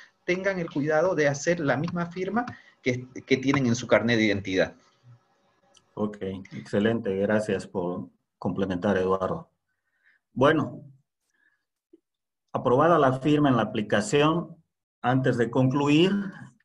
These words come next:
Speaker 2: eh, es importante dejar los datos adicionales sobre la actividad que uno desarrolla más adelante. Entonces, si uno es independiente, es decir, trabaja por cuenta propia,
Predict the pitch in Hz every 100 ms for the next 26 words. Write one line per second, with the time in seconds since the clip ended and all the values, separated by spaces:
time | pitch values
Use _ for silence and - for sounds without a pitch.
0 | _ - 101 107 117 120 131 135 - 131
1 | 131 147 151 117 107 - 117 120 104 113
2 | 120 123 110 104 - - - _ - 110
3 | 110 120 117 127 131 151 151 120 107 107
4 | 107 95 98 - _ - 110 - 113 98
5 | 104 123 147 - _ - 101 104 101 98
6 | 107 110 123 139 143 127 110 98 95 107
7 | 127 127 160 104 - 113 113 120 117 -
8 | - - _ - 151 170 170 160 143 123
9 | - 117 117 131 139 143 131 113 113 113
10 | 113 107 127 127 110 107 117 127 113 -
11 | - 120 123 117 - 120 110 135 170